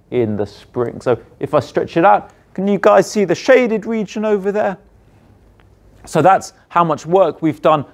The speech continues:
how much energy stored in the spring. And then if we dial the spring constant back down, then we haven't had to do as much work.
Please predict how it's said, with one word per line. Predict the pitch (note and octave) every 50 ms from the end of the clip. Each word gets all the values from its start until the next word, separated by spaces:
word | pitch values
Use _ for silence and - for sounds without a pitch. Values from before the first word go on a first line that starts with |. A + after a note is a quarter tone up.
| _ _
how | - - C#3+ C#3 C3+
much | B2+ B2+ - - -
energy | - C3+ B2 B2 A#2 A2 - - A2+ G2 - _
stored | _ _ - C3 A#2 G#2 G#2 G2 - -
in | A2 G#2+
the | G#2 G#2
spring. | - - - C#3 B2 A#2+
And | B2 B2+
then | C3 C3+ C#3
if | C3+ A#2 -
we | - D3 B2+ - - _ _ _ _ -
dial | G#3 G3+ G3+ F#3+ F3 D3+
the | C#3+
spring | - - - - F#3+ F#3 E3+ D3+
constant | - E3 D3 B2+ - - C3+ A#2+ -
back | C3+ C3+ C#3 -
down, | F#3+ F#3 F3 E3+ D#3 C3+ - _ _ _ _ _ _ _
then | - F#3+ F3+ E3
we | D3+
haven't | D#3 D3+ C3 B2+ C3
had | B2 A#2+ A2+ G#2+ -
to | -
do | G2 - A2+ G#2
as | G2 - -
much | - - _ _ - -
work. | - - - - - _ - -